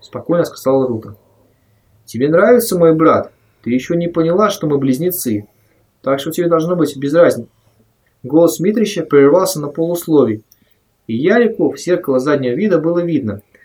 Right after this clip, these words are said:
как Рута неожиданно сделала рукой какое-то движение. Он не верил своим глазам. Ее рука, ее тоненькая красивая рука, держала бритву Митрича, и эта бритва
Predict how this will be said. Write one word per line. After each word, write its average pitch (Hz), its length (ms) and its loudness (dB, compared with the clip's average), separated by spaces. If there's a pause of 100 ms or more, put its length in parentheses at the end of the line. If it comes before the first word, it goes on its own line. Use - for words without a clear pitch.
(100)
как 123 200 -4
Рута 185 240 0
неожиданно 139 680 -2 (280)
сделала 147 420 0
рукой 143 280 0
какое-то 165 340 -2
движение. 139 640 0 (760)
Он 175 200 -2
не 202 120 0
верил 196 220 4
своим 175 360 -2
глазам. 156 520 0 (100)
Ее 135 260 0
рука, 185 480 0
ее 147 220 0
тоненькая 160 400 -2
красивая 139 420 -2
рука, 139 440 -4 (360)
держала 147 560 2
бритву 151 440 -2
Митрича, 123 580 -6 (420)
и 131 80 -2
эта 170 240 0
бритва 151 540 0